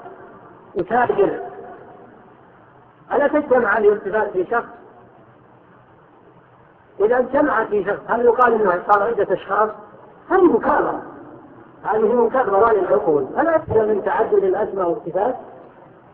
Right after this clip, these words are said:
تعدد الآلهة. ولهذا لما قال المشركون من قبل، لما سمعوا النبي صلى الله عليه وسلم يقول: "يا الله، يا رحمن، يا رحيم"،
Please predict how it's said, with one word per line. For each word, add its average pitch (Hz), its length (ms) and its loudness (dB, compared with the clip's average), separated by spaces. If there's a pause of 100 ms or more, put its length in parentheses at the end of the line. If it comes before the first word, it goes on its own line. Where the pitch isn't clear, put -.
(100)
تعدد 202 440 2 (160)
الآلهة. 180 500 -2 (1700)
ولهذا 285 520 2
لما 262 160 0
قال 262 320 2
المشركون 233 540 2
من 208 300 0
قبل، 170 280 0
لما 185 320 -2
سمعوا 226 280 0
النبي 196 400 -2
صلى 196 100 -8
الله 180 140 0
عليه 175 180 -2
وسلم 185 240 -4
يقول: 175 280 -4
"يا 202 220 -2
الله، 185 440 0
يا 190 120 -4
رحمن، 185 600 -6
يا 185 140 -2
رحيم"، 208 300 -4